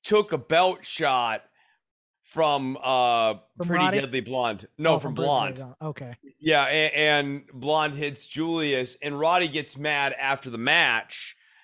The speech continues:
Speaker 1: not because, like, he didn't see it, because, but because he's like, "Oh, no, I know that, but I w-,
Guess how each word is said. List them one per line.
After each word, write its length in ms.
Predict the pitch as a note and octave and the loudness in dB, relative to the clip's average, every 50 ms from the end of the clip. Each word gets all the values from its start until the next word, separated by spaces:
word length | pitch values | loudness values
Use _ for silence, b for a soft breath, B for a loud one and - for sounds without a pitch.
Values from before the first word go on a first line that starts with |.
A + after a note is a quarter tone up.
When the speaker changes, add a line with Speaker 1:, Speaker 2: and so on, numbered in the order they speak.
| b b b b b | b b b b b
Speaker 1:
not 400 | - B2+ D#3+ E3+ F3 D#3+ - - | -2 2 2 4 2 2 0 -4
because, 720 | D#3 D#3 - - E3 D#3 D3+ C#3+ C#3 B2+ B2 A#2+ G#2+ - | -10 -10 -6 -2 2 2 4 4 2 0 -2 -4 -6 -8
like, 200 | - C#3+ C#3+ C3+ | -6 -6 -6 -6
he 180 | - - C#3+ C#3+ | -6 -8 -8 -8
didn't 260 | C3+ C#3+ C3+ B2+ A2+ | -6 -6 -8 -8 -10
see 300 | - - - D3 D#3+ D#3 | -10 -8 -4 -2 0 0
it, 100 | C#3 A#2 | 0 -2
because, 360 | - C#3 - C#3 C3 A2+ A#2 B2 | -4 -8 -10 -10 -12 -12 -14 -16
but 320 | - B2+ A#2 D3+ C#3+ - - | -10 -4 -2 -2 -2 -4 -6
because 400 | C#3 A#2+ - D3+ D3 C3+ C3 - | -12 -10 -6 -4 -2 -2 -4 -6
he's 180 | B2 B2 A2 | -10 -8 -4
like, 200 | C3+ C3 B2 A#2+ - B B B B B B B | -4 -4 -4 -4 -8 B B B B B B B
"Oh, 140 | G3 G#3 G3+ | 4 4 4
no, 460 | F#3 G3 A3+ B3+ A3 D3+ B2 G#2 F2 _ b b b b b - | 4 4 4 4 4 4 2 0 -4 _ b b b b b 0
I 120 | D#3 E3+ | 0 2
know 240 | F3+ F3+ G#3 A#3+ C4 | 4 4 4 4 4
that, 460 | G3+ F3 D3 B2+ A#2 A2 A2 A2 - b b b b b | 6 4 4 4 4 2 0 0 -2 b b b b b
but 320 | B2+ A#2+ E3 F3 F3 E3+ C#3+ | -6 0 2 4 4 4 4
I 140 | D3+ D#3+ E3+ | 4 4 4
w-, 240 | E3 E3 D#3+ F3 - | 4 2 0 -4 -6